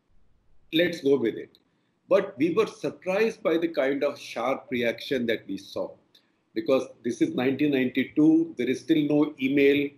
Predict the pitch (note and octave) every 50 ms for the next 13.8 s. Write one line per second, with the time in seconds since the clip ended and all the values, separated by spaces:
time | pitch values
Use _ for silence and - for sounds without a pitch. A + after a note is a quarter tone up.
0 | _ _ - G#2+ - - A#2+ A#2+ B2+ B2+ B2 - - B2+ C3 C3+ C#3 C#3+ C#3+ D3
1 | C#3+ C#3 B2+ B2 B2 A#2+ B2 A#2 - A#2+ A2 - - C3 A2+ A2+ A#2 A#2 A#2 B2+
2 | A#2+ A2 G2 G2 G#2+ A2+ A2+ A#2 A#2+ B2 A#2+ A2+ G#2+ G#2 G#2 A2 G#2+ G#2+ G#2+ G2+
3 | G#2 G#2+ - - B2 C3 B2+ - _ - - - - - - - - _ - A2
4 | A2+ - E3 - - - - - C3+ D#3+ G3 F#3 - E3 E3 - - _ _ _
5 | - _ _ _ _ - B2 A#2+ A#2+ A#2+ A#2+ A#2+ - - _ _ _ _ _ _
6 | _ D#3+ D#3+ C#3 - - D#3+ - D3 D#3+ C#3 C#3 G3 F#3+ - - - F#3+ F#3+ E3
7 | D#3+ D#3 D3 B2 C3+ D3+ D#3 D3+ C#3+ D3 C3+ B2+ A#2+ B2 A#2 B2 B2+ B2+ C3+ C3
8 | A#2+ A#2+ A#2 - B2 A#2+ B2 B2+ B2 - A2 G#2 G2 G2 G2+ G#2 G#2+ A#2 A#2 -
9 | D3+ D#3 F3 - - - _ _ _ _ _ _ _ _ _ _ - G#2 A2 A2+
10 | B2+ C3 C#3+ - D#3 C#3+ C#3+ C#3+ D3 C#3+ C#3+ C#3+ C#3+ - _ _ - C#3 C#3+ C#3
11 | - - G3 F#3 E3+ F3+ F#3 F#3 - - - _ _ _ _ _ _ _ _ _
12 | _ _ _ _ - A2 A2 A2 G#2+ G#2+ G#2 G#2 G2+ - _ _ _ - A#2 -
13 | B2 A2+ A2 A2 A2+ A2+ G#2 - - _ - A#2+ B2 A#2+ A#2+ A2+